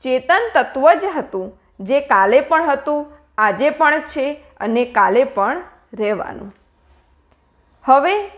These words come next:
આ શૂન્ય શિખરમાં જ્યારે કોઈ પહોંચે છે, કોઈ વિરલો, તેને ભજન કરવા માટે કોઈ શબ્દ મંત્રની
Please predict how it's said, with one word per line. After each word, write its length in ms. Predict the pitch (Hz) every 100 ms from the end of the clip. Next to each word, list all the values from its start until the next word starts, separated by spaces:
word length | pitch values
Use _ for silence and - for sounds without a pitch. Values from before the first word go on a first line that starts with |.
| _ _ _
આ 120 | 285 349 -
શૂન્ય 360 | 277 294 359 427
શિખરમાં 640 | 311 - 320 320 320 339 220
જ્યારે 300 | 226 240 320 -
કોઈ 200 | 302 320 311
પહોંચે 340 | 320 294 302 349 -
છે, 160 | - 208 185 _ _ _ _
કોઈ 180 | 254 262 214
વિરલો, 320 | 220 269 262 170 - - _ _
તેને 240 | 269 311 294 202
ભજન 400 | 190 240 285 311
કરવા 360 | 302 320 330
માટે 340 | 320 311 311 320 330 - _ -
કોઈ 200 | 370 403
શબ્દ 440 | - 208 190 220 311 370 320 208
મંત્રની 600 | 202 208 277 311 339 269